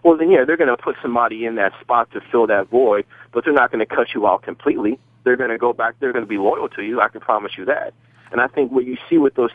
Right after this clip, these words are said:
ten and twelve-year vets right now is loyalty. Yeah, we're not gonna pay you ten, fifteen, twenty grand, but here's a million bucks a year to sit here on the bench and clap your hands.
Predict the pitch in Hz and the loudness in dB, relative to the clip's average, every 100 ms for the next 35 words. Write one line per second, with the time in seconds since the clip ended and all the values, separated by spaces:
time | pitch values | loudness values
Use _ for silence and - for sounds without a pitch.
0 | - 135 120 - 123 110 110 98 135 196 | -4 -2 -2 0 -2 -2 -2 -2 -2 -2
1 | - 113 107 107 104 98 110 113 117 185 | -2 -4 -2 0 0 -2 -6 -2 0 0
2 | 98 - 76 - _ _ _ 131 160 170 | -2 -4 -10 -12 _ _ _ 0 0 0
3 | 151 143 135 123 135 123 113 - 113 113 | 0 0 0 -4 -2 -4 -4 -6 -4 -4
4 | - 110 104 117 104 101 135 131 113 - | -4 -6 -4 -2 0 2 2 2 -2 -6
5 | - - - 180 170 127 131 135 120 117 | -14 -8 0 0 0 0 0 0 0 -2
6 | - 110 113 95 - 123 127 110 101 107 | -4 -2 -2 -2 -8 -6 -2 -2 -2 -2
7 | 98 98 101 95 90 95 87 | -4 -4 -2 -4 -6 -8 -8